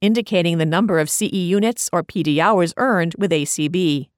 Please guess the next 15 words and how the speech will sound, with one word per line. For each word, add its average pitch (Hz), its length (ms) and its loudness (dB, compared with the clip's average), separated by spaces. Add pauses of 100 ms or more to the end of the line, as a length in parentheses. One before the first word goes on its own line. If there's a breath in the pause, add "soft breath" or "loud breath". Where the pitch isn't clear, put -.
(720)
You 233 160 2
are 262 100 6
responsible 170 640 0
for 180 140 -4
submitting 175 420 -2
your 160 140 0
certificate 180 580 -4
to - 80 -6
your 165 200 0
employer 185 460 0
for 185 140 -6
your 160 140 -2
P 165 180 -6
D 147 160 -2
hours 165 480 0